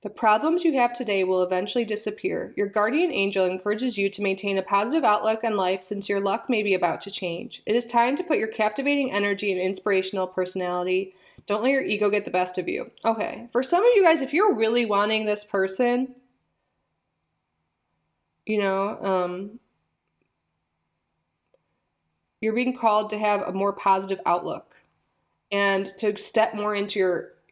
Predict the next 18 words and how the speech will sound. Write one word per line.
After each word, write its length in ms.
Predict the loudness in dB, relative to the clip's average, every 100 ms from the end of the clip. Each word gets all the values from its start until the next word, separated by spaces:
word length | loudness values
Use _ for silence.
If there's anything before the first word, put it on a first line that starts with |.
| -4
your 140 | -2 0
spiritual 580 | 0 2 2 2 0
practice 500 | 2 2 0 -2 -6
here 380 | -4 -4 -6 -8 _ _ _ _ _ _ -4
and 220 | -2 -2
to 80 | -6
start 500 | 0 2 2 -2 -6
using 320 | -2 0 2
the 80 | 0
prayers, 380 | 0 2 2 2
affirmations, 580 | -2 0 0 -2 -4 -2
visualizations. 920 | 0 2 2 2 0 0 -4 -4 -4
Maybe 380 | -2 -2 -2 -4 -2
look 260 | -2 0
up, 240 | 0 0 0
um, 440 | -2 -2 -4 -14 -18 -6
like, 260 | -4 -4 0
follow 680 | 2 4 4 2 2 0